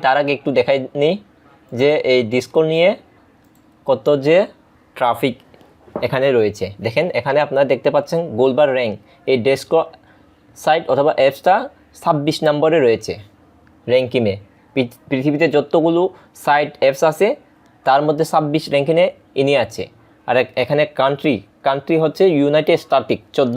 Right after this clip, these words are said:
নম্বরে রয়েছে আপনারা দেখতে পাচ্ছেন। আর এখানে ক্যা-, ক্যাটাগরি র্যাঙ্কিটে পাঁচতে রয়েছে আপনারা দেখতে পাচ্ছেন। এটা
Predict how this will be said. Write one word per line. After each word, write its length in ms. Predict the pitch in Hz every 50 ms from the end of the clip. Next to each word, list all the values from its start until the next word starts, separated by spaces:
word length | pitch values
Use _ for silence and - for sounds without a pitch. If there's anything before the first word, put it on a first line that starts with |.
| 151 160
নম্বরে 280 | 165 160 156 165 165 151 131
রয়েছে 240 | 120 110 98 - - 98
আপনারা 200 | 104 120 127 135 127 123
দেখতে 180 | 117 - - 123 -
পাচ্ছেন। 280 | 107 98 - - 95 - _ - - - _ _ -
আর 60 | 135 131 135
এখানে 160 | 135 156 160 156 -
ক্যা-, 160 | 156 - - - - _ _
ক্যাটাগরি 400 | - - - 139 131 135 135 135 127 127
র্যাঙ্কিটে 380 | 139 143 139 - 160 160 196 - - - _ _ _ - _ _ _ - 143
পাঁচতে 320 | 135 131 - - - 165 147
রয়েছে 240 | 127 110 104 101 - 107 104
আপনারা 160 | 120 127 135 120
দেখতে 180 | 127 113 - 147 131
পাচ্ছেন। 260 | - 185 - - 175 165 151
এটা 140 | 131 -